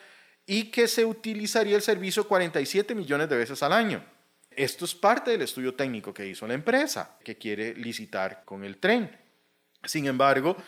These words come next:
los discursos de los diputados del bloque independiente de Nueva República en la, en la Asamblea Legislativa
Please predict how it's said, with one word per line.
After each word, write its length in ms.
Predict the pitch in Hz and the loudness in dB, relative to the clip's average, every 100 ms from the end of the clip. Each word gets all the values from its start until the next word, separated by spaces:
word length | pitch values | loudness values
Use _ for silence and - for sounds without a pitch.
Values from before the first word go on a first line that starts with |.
| - - - | -20 -20 -2
los 200 | 135 143 | 0 2
discursos 600 | 127 - 151 139 180 151 | 0 -2 -2 -2 -4 -2
de 100 | 170 | 0
los 120 | 175 | 0
diputados 600 | 180 196 190 214 156 104 | -4 -8 2 4 4 2
del 100 | 98 | -4
bloque 300 | 107 127 170 | 0 -2 -2
independiente 640 | 160 165 180 202 220 - | -6 -4 -4 -2 -2 -2
de 60 | 101 | -4
Nueva 180 | 107 113 | -2 -2
República 440 | - 214 165 104 | -2 -4 -6 -6
en 140 | 101 92 | -6 -4
la, 440 | 90 87 - _ | -4 -6 -14 _
en 160 | 110 101 | -14 -8
la 60 | 95 | -8
Asamblea 280 | 104 101 | -8 -6
Legislativa 560 | 123 131 170 180 180 | -6 -6 -6 -4 -4